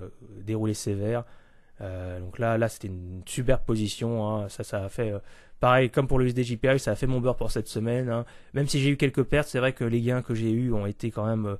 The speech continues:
euh, large, qui ont largement compensé les pertes que j'ai eues, hein, puisque les pertes, bah, c'est limité à un pour cent, hein, puisque c'est le but du trading, hein, de,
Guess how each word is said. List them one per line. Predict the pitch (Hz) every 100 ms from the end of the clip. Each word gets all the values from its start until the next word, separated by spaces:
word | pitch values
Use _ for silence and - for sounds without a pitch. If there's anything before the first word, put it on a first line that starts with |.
| - - - - -
euh, | 101 101
large, | 104 123 117 123 117
qui | 120
ont |
largement | 104 131 131 131 131
compensé | 123 113 120 113 -
les | 110
pertes | 107 113
que | -
j'ai | 107 104 101
eues, | 120
hein, | 110
puisque | 107 -
les | 113
pertes, | 107 117
bah, | 107
c'est | 92 110
limité | 104 104 117
à | 98
un | 92
pour | 101
cent, | - 139 127
hein, |
puisque | 104 98 104
c'est | -
le | 98
but | 101 -
du | 131
trading, | 113 104 107 117
hein, | 95
de, | 95